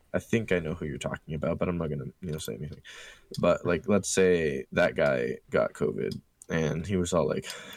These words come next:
you know, "This ain't so bad. It's just, like, a common cold." But then someone who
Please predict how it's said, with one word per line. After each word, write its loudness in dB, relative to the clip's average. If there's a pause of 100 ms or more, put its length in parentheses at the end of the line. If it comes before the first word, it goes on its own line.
you 0
know, 2
"This 2
ain't 4
so 4
bad. 6
It's -4 (220)
just, -4
like, 0
a -10
common -8
cold." 0
But -2
then 0
someone -2
who -2